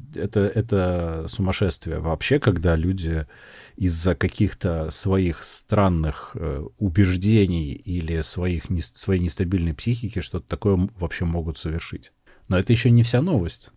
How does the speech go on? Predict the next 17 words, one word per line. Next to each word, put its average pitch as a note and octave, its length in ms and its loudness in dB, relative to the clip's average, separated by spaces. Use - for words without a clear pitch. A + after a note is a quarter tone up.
Там G2 320 6
после A#2 380 4
этого F#2 600 2
во G2 160 4
Франции, G2 580 4
как - 280 -4
в - 40 -10
нормальной F#2+ 400 2
стране, F2+ 440 0
по F2 280 -2
этому, E2+ 320 -2
э, E2+ 220 -6
учителю E2+ 560 -2
там D#2+ 200 -4
устроили E2 440 -2
массовые D#2+ 440 -2
поминки, A2 560 0